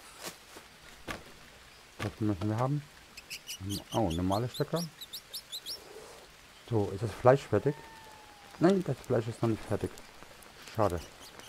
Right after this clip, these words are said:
Ähm, ja, komm, hier. Muss neu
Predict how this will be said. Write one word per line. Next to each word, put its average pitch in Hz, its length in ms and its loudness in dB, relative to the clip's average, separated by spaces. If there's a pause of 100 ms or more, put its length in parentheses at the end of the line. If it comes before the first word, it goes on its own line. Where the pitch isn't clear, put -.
(220)
Ähm, 110 400 0 (280)
ja, 78 160 -4
komm, 85 260 -2
hier. 82 120 -4 (880)
Muss - 200 -6
neu 101 260 6